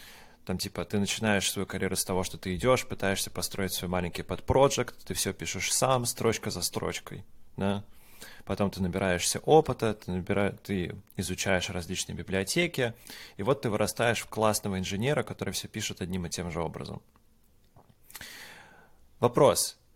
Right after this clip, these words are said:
Теперь с появлением Copilot видно, что у этого будущего, да,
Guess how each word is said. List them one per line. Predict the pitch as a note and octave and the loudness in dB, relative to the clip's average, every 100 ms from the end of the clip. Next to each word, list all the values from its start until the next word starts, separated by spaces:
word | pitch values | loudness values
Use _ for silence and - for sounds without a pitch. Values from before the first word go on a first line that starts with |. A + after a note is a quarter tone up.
| _ _ _ _ - _ | _ _ _ _ -20 _
Теперь | - - D3+ | -8 2 4
с | - | 4
появлением | C3+ A#2 C3+ A2+ | 2 2 2 2
Copilot | A2+ - A2+ F2 E2 F#2 | 0 4 4 4 0 -4
видно, | F2+ C3+ C3+ | -2 0 0
что | - A2+ | 2 2
у | A2 | 2
этого | A2 G#2 | 2 -2
будущего, | G2 D#3 E3 - G2+ D#2+ F2 | 0 0 0 0 -2 -2 0
да, | G2 A#2 | 2 2